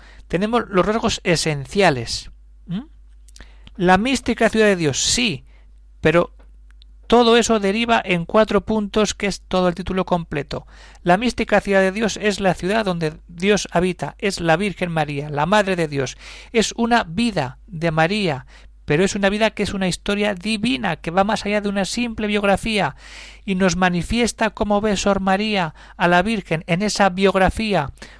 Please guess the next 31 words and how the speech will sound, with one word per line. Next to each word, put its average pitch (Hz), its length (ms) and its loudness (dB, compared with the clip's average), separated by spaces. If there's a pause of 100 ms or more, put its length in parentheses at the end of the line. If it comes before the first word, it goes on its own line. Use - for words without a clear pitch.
como 214 440 2
la 160 160 2
Madre 208 360 2
de 185 120 -2
Dios, 151 300 -4
como 160 260 -4
la 156 140 2
Reina 208 400 0
y 196 60 2
Señora 175 400 -4
nuestra, 151 420 -6
como 160 240 -8
María 180 400 -2
Santísima, 160 640 -4
como 156 280 -2
restauradora 156 640 -2
de 185 100 -2
la 165 120 0
culpa 185 500 0
de 175 160 2
Eva 214 240 0 (360)
y 185 120 -4
como 196 260 -2
medianera 185 840 0
de 160 160 -6
la 143 120 -2
gracia. 160 520 -4 (640)
Todo 277 260 4
eso 262 300 2 (220)
es 233 260 0
dictado 220 920 0